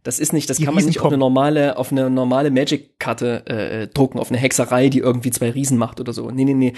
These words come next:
Speaker 1: Das ist schon ein Titel, der ein bisschen größer ist. Und die Sagas sind in diesem Set einfach ein Win für den Flavor, ein Win für die Mechanismen und, ähm,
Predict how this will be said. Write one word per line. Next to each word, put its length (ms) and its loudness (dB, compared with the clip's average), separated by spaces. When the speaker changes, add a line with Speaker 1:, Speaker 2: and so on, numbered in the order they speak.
Speaker 1:
Das 140 -6
ist 120 -2
schon 140 4
ein 60 2
Titel, 240 0
der 120 0
ein 80 -2
bisschen 240 -2
größer 360 2
ist. 200 -10
Und 380 2
die 80 2
Sagas 400 2
sind 160 -2
in 140 -12
diesem 240 -6
Set 240 -6
einfach 420 -10
ein 340 -6
Win 360 2
für 140 -8
den 100 -6
Flavor, 500 0
ein 220 -2
Win 320 2
für 140 -8
die 100 -4
Mechanismen 640 2
und, 600 0
ähm, 560 -2